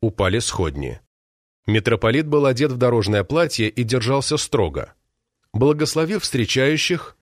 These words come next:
тихим шагом, опираясь на посох, он прошел в Знаменский собор на службу, а потом вернулся на свой дощаник, чтобы на завтра вступить в город в силе и славе.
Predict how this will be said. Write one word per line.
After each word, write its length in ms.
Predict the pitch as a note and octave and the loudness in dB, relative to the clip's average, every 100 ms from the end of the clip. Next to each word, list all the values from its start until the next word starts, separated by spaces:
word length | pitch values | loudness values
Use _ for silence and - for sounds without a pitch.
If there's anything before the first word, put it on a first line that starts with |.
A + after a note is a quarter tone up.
| _ _ | _ _
тихим 360 | - G3+ - B2+ | -4 -2 0 -2
шагом, 500 | - A2 A#2 C#3+ C3+ | 0 0 0 0 -2
опираясь 540 | F#2+ G#2+ G#2 F#2+ F2 | -2 0 0 0 0
на 120 | G2 F2 | -2 -2
посох, 540 | B2 D3+ - C3+ - _ _ - | -2 -2 -2 -4 -8 _ _ -2
он 200 | F#3 F#3 | 0 2
прошел 540 | D3+ C3 - E3 D#3+ | 0 0 0 0 0
в 80 | B2 | -2
Знаменский 600 | A2 C#3+ C3 A2+ - G2 | 0 2 2 2 0 -2
собор 420 | F2 G#2 G#2 D3 D3 | 0 0 2 2 2
на 140 | C#3 | -2
службу, 640 | - A#2+ F2+ D2+ C#2+ - _ _ _ _ | -2 -2 -2 -4 -8 -10 _ _ _ _
а 100 | A#2 | 0
потом 300 | C#3 G#3 G3+ | 2 2 2
вернулся 540 | E3 C#3 E3+ F#3 E3+ | 2 2 0 0 0
на 100 | D3 | 0
свой 240 | B2 C#3+ C3+ | 0 0 2
дощаник, 580 | A#2 - E3 F3+ D#3+ | 2 2 0 0 -2
чтобы 300 | - - A2+ | -2 -4 -2
на 160 | G#2+ F#2+ | 0 0
завтра 560 | F2 D3+ - D3 C#3 - - - | 0 -2 0 -2 -2 -4 -20 -10
вступить 500 | - - B2+ G3 D#3+ | -4 -2 -2 -2 -4
в 100 | A2 | 0
город 460 | B2+ D3+ D3 - - | 2 2 0 -4 -10
в 120 | - | -6
силе 400 | - A#2 A#2 A2 | -2 0 2 0
и 180 | - G2+ | -2 -4
славе. 600 | - F2 D2+ C#2+ B1 | -4 -2 -4 -4 -8